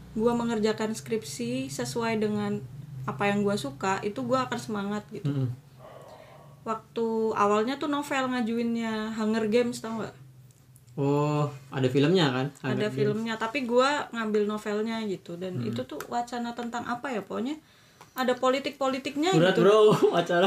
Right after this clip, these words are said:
Speaker 1: Nah.
Speaker 3: Lu merencanakan pembunuhan kayak di Hunger Games?
Speaker 1: Bukan, itu kan ada kayak
Speaker 3: Pembunuhan berkedok
Speaker 1: <laughs>
Speaker 3: game.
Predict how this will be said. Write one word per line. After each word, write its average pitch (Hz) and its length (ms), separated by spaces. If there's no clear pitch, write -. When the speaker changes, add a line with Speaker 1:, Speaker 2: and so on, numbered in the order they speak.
Speaker 1:
Nah. 269 160
Speaker 3:
Lu 175 140
merencanakan 156 680
pembunuhan 135 800
kayak 123 280
di 123 140
Hunger 117 320
Games? 104 400
Speaker 1:
Bukan, 269 720
itu 277 160
kan 339 200
ada 262 640
kayak 247 320
Speaker 3:
Pembunuhan 123 480
berkedok 127 460
Speaker 1:
<laughs> 127 40
Speaker 3:
game. 110 300